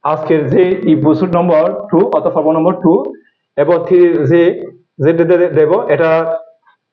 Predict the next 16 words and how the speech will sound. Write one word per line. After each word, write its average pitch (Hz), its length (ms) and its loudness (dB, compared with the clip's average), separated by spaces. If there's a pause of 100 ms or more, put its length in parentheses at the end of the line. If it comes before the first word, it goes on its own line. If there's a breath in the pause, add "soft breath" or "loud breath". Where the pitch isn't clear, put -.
(240)
এটার 160 200 2
জন্য 170 260 0
তোমরা, 165 500 0 (460)
এ, 151 240 2
তোমাদের 165 420 0
এই 165 140 2
যে 160 120 0
পর্ব 151 240 2
জানিয়ে 160 300 0
আজকে 151 280 -2
এর 147 120 2
জন্য 165 180 2
আমরা, 156 380 0
আমি 151 300 0
শেষ - 240 -4
করলাম। 170 360 -2